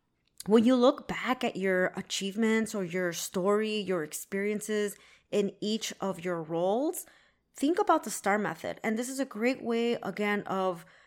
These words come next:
compiling tangible examples that will allow you to articulate your value, and, and you're not seeing it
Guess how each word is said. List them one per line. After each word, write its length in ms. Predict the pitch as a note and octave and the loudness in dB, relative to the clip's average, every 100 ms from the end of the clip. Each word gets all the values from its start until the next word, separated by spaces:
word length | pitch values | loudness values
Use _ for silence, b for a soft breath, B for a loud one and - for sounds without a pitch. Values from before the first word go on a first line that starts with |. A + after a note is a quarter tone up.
| b - | b -4
compiling 800 | A3 A3 - G3 A3 A#3+ A#3+ G3+ | -2 -2 -2 0 2 2 0 -4
tangible 580 | - - F#3+ G3+ A3 G3+ | -10 -6 -4 -4 -4 -4
examples 880 | F3+ E3 E3 D#3+ G3 D4+ G#4+ B4 - b b b - | -6 -6 -4 -4 0 2 2 0 -4 b b b 0
that 180 | A3 | 2
will 200 | G#3 G#3 | 4 4
allow 380 | G3 F3+ F3+ G#3+ | 4 2 2 2
you 300 | A3 G#3 G#3 | 0 -4 -4
to 280 | G3+ - - - | -4 -8 -8 -8
articulate 1080 | F#3+ - - A3+ B3 A#3+ G#3+ F#3+ F3+ - b b _ | -10 -8 -4 -2 -2 -2 -2 0 -2 -4 b b _
your 200 | F#3+ G3 | 4 4
value, 680 | E3 E3+ F3+ F#3+ E3+ A2 G#2 b b b b - | 4 4 4 2 0 -2 -4 b b b b 2
and, 360 | G3+ F#3 F#3 - | 4 4 2 -2
and 380 | G3+ G3 F#3+ F#3 - | -2 -2 -4 -6 -2
you're 180 | G3+ G#3 | 2 4
not 260 | G#3+ - | 2 0
seeing 320 | - G#3+ G3+ | -2 -2 0
it 120 | F#3+ | 0